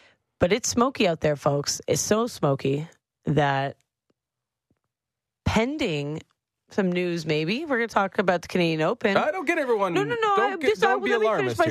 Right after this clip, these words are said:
Speaker 2: here.
Speaker 1: sentence.
Speaker 2: Let's don't be
Speaker 1: We're
Speaker 2: alarmist.
Speaker 1: pending a conversation with our guy, Adam Stanley, at seven about the Canadian Open. Other things have been canceled
Speaker 2: Yes.
Speaker 1: in the world, including M L B games last night. If you've seen New York, it looks like an apocalyptic movie.
Speaker 2: Yeah, it looks like,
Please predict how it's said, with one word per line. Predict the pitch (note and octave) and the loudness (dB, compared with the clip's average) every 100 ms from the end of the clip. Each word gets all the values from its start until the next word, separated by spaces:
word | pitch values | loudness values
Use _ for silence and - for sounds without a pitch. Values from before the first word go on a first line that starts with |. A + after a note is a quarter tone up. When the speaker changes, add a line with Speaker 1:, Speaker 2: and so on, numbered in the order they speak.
| G3+ | 2
Speaker 2:
here. | |
Speaker 1:
sentence. | C4 A3+ F#3+ | 0 0 -2
Speaker 2:
Let's | C#3+ | 0
don't | F#3 F3 | -2 0
be | F3 | 0
Speaker 1:
We're | |
Speaker 2:
alarmist. | D#3+ D4 D4 - | 2 0 0 0
Speaker 1:
pending | D#4 E4+ E4 | 0 0 -4
a | C#4+ | 0
conversation | C#4 A3+ A3 A3 F#3+ F3 - F#3+ | 2 2 0 0 0 0 0 0
with | E3 D#3+ | 0 0
our | G3 | 0
guy, | E3+ C#3+ C#3+ | 2 2 2
Adam | D#3+ | -2
Stanley, | G3 - D3 D#3 | -2 0 0 0
at | E3 | -2
seven | - C3 D3+ A3+ - _ _ _ | 0 0 0 -4 -10 _ _ _
about | - G3+ D#3+ E3 | -2 0 0 0
the | |
Canadian | - D#3 D3+ F#3 | 0 0 0 -2
Open. | C#4 F4+ C4+ E3+ _ G3 - _ _ _ - | -4 -4 -8 -10 _ -18 -18 _ _ _ -4
Other | F3 F#3+ A3+ A#3 | -2 2 0 0
things | A3+ A#3 | -2 0
have | C4 | 0
been | A3+ C#4 | 0 0
canceled | - E3+ D3+ F3 A#3+ - - | 2 0 2 0 0 -2 -2
Speaker 2:
Yes. | F2 E2 - | 0 0 0
Speaker 1:
in | E3 E3+ | 0 2
the | G3+ | 2
world, | G#3+ F3+ E3+ B3+ - _ _ _ | 0 0 -2 -4 -10 _ _ _
including | F#3 E3+ F3 E3 E3 E3 - | -4 0 2 2 0 -4 -4
M | D#3 D#3 | 0 0
L | F3 | 0
B | F3 | -2
games | E3 E3 D3+ | -2 -2 0
last | D3+ D3 - | -2 -2 -2
night. | C#3+ F3 - | -2 -2 -4
If | - D#3+ | -4 -2
you've | E3 C#3 | -2 -2
seen | A#3 A3+ | 0 0
New | D#3 | 0
York, | C3+ C#3 D3 | -2 -2 -4
it | D3+ | -4
looks | D#3 - | -4 -2
like | D3+ | 0
an | C#3+ | 0
apocalyptic | C3+ C#3+ C#3 D3 C#3 - D3 B2+ | 2 0 0 0 -2 -2 -4 -2
movie. | C#3+ D3+ C#3+ F3+ G#3+ | -2 -2 -2 -4 -4
Speaker 2:
Yeah, | G2+ D#2+ | -2 0
it | - F#2 | 0 0
looks | G2+ - - | -2 -2 0
like, | F#2+ F2+ E2 - - | 0 0 -4 -12 -20